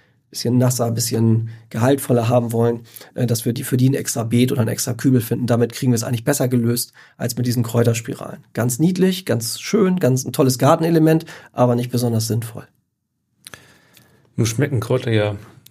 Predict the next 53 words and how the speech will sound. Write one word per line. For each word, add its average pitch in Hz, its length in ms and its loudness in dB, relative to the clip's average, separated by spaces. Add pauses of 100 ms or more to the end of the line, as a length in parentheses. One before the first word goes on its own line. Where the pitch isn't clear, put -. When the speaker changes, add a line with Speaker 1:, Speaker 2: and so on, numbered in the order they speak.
Speaker 2:
nicht 113 280 -2
nur 113 140 2
uns, 135 440 0
sondern 113 340 2
auch, 101 340 0
äh, 101 280 4 (920)
Schnecken, 135 400 -2
Kaninchen, 117 500 2
Rehen 127 380 2
und 120 100 2
so 131 140 -2
weiter 123 300 2
und 120 100 2
so 156 100 -2
Speaker 1:
Ja. 151 100 0
Speaker 2:
fort. 120 240 2
Hast 113 180 0
du 139 60 0
da 135 220 4
irgendwie, 123 340 2
äh, 110 180 0
Tipps, - 400 -8 (580)
was 110 180 0
man 113 180 2
tut, 147 420 -2 (200)
damit 110 240 0
man 113 140 2
sie 110 80 -2
dann 107 140 0
auch 101 100 0
selber 110 320 2
essen 98 200 -4
kann? 92 260 -6 (480)
Speaker 1:
Ja, 139 200 0
das 139 220 -6
ist, 139 280 -10 (180)
das 151 120 -2
spielt 165 280 2
im 165 80 2
Grunde 156 240 4
das, 143 240 -4
äh, 143 220 -2
wieder 143 300 0
eine 151 120 0
Rolle, 143 260 2
was 139 140 -2
ich 143 80 -2
eben 147 100 0
gesagt 143 280 0
habe, - 140 -6
in, 131 120 -2
in 127 200 -6
Kübelpflanzen, 180 840 -2